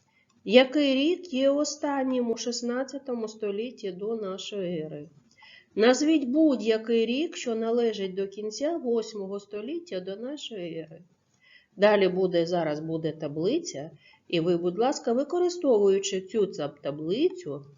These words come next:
в зошиті, дайте відповідь на кожне запитання. Пишете «один», запитання не переписуємо, даємо зразу відповідь.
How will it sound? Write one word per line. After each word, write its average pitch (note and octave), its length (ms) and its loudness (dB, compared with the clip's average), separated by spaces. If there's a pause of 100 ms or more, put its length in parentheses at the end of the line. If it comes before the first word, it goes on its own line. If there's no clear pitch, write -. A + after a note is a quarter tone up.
(320)
в E3 100 -6
зошиті, F#3 720 0
дайте A#3 420 0
відповідь A3 560 -4
на F#3 120 -2
кожне B3+ 380 -6
запитання. F3 760 -10 (500)
Пишете F3 580 2
«один», G3+ 580 2 (760)
запитання A3+ 640 2
не C4+ 180 4
переписуємо, A3 1040 0
даємо B3+ 480 0
зразу A3+ 360 -2
відповідь. D#3+ 760 -10